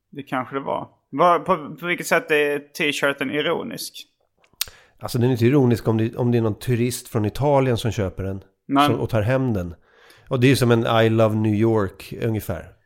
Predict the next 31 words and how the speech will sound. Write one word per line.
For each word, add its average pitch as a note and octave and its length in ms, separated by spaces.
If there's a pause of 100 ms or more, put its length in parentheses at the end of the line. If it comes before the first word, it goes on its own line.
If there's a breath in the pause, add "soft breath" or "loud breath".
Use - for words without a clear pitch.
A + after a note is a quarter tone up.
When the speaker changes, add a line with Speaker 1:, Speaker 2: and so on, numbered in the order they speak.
(240)
Speaker 1:
Ja, C#3 100
just B2+ 360
Speaker 2:
Men, A2 80
Speaker 1:
det. - 80 (720 loud breath)
Speaker 2:
men, B2 640
eh, B2+ 80
men C3+ 240
för C#3 120
mig D3 360
som B2+ 380
bor D3+ 280
här G2+ 320 (220)
och - 380
är, A#2 120 (180)
är A2 40
född B2 340
här F2+ 280 (220)
och A2+ 160
var A2+ 160
på A2+ 140
Vasamuseet G#2 500
första A2 240
gången G#2 140
när G#2 80
jag G2+ 40
var G2 80
kanske G2 220
fyra G#2 400
år G2+ 100
gammal, G#2+ 400
Speaker 1:
Mm. D#3+ 320